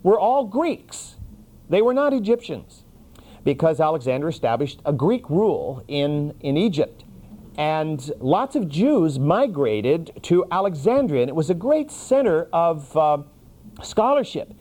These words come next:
It had the largest library in the ancient world, and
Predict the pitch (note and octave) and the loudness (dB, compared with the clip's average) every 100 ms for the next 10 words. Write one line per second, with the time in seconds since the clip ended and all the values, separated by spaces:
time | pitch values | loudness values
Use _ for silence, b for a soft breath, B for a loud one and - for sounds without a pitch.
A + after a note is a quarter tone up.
0 | B B E3+ F#3 D#3 D3 D3 E3+ A#3 C4+ | B B 0 2 2 2 2 2 0 -4
1 | G3 F3+ F3 E3+ F#3 G3 E3 C3+ D#3+ - | -2 0 0 0 -2 0 -2 -2 -2 -4
2 | - G2+ G#2 A3 - - B B B - | -2 0 2 0 -2 -16 B B B -6
3 | F3 F3 F3 E3+ | -2 -2 -2 -6